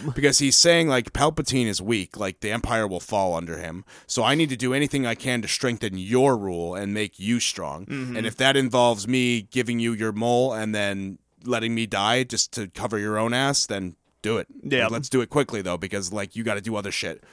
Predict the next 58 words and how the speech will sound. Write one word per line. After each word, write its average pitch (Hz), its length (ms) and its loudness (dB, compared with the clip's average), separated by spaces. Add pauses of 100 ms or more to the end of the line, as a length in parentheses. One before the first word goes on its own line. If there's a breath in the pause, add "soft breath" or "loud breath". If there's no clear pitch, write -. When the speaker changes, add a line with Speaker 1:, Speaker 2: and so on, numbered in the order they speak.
Speaker 2:
Yeah, 165 80 4
he's 147 120 6
Speaker 1:
You, 147 100 4
Speaker 2:
like, - 20 -6
Speaker 1:
you 160 60 4
Speaker 2:
"I, 170 100 4
Speaker 1:
gotta 165 460 0
Speaker 2:
I 175 80 8
promise 233 440 10
I'll 185 120 10
be 175 100 10
quiet 202 400 8
if 170 140 2
you 170 80 8
let 170 120 6
me 160 120 6
live, 175 260 8
but, 151 140 8
like, 135 200 4
I, 147 180 4 (120)
I'm 151 140 2
sure 170 240 8
you're 151 140 8
gonna 143 120 4
have 120 140 2
to 131 80 -8
kill 123 200 0
me." 101 140 -8
Speaker 1:
Right. 180 1040 10
Speaker 2:
<laughs> 151 40 -14 (500 loud breath)
Speaker 1:
Uh, 113 220 0
and 131 240 -4
his 139 180 -4
last 147 360 0
line 135 320 2
is, 110 220 -6
is 110 180 -12
pretty 127 240 -4
badass 101 520 -2
here. 90 240 -8 (120)
The 123 80 -2
last 135 320 4
thing 170 100 2
he 151 140 2
says, 143 400 4
like, 113 260 -4
after 120 300 -2
he's 120 120 0
gotten 120 280 0
everything 113 240 -4
he 117 100 -2
wants 110 220 -2
to 104 100 -6
say 104 240 0
out, 101 240 2
he 98 80 -6
says, 92 460 -2
uh, 90 340 -4